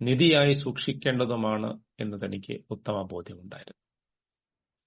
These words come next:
ഏശാവിനെ പോലെ കനാനിലെ അവരുടെ ചുറ്റും ജീവിച്ചിരുന്ന ജാതികളിൽ നിന്ന് അവൻ വിവാഹം കഴിച്ചില്ല.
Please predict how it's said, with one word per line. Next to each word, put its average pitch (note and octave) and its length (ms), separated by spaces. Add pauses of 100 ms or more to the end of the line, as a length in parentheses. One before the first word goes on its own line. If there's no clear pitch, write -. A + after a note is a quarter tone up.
(840)
ഏശാവിനെ A#2+ 440
പോലെ G#2+ 480 (540)
കനാനിലെ B2+ 760
അവരുടെ B2 300
ചുറ്റും A#2+ 380
ജീവിച്ചിരുന്ന A2+ 720
ജാതികളിൽ A#2 680
നിന്ന് G2 220 (1160)
അവൻ F#2+ 200
വിവാഹം F#2 320
കഴിച്ചില്ല. - 460